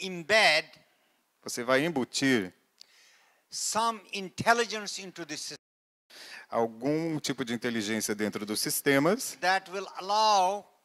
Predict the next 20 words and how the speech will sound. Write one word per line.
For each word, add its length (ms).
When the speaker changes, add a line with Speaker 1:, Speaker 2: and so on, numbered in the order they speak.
Speaker 2:
que 120
permitirão 920
Speaker 1:
the 140
system 540
to 120
make 260
some 180
decisions. 840
Speaker 2:
que 80
permitirá 580
com 180
que 140
o 40
sistema 440
tome 300
decisões. 880
Speaker 1:
I 180
feel 480
Speaker 2:
Eu 280
acho 720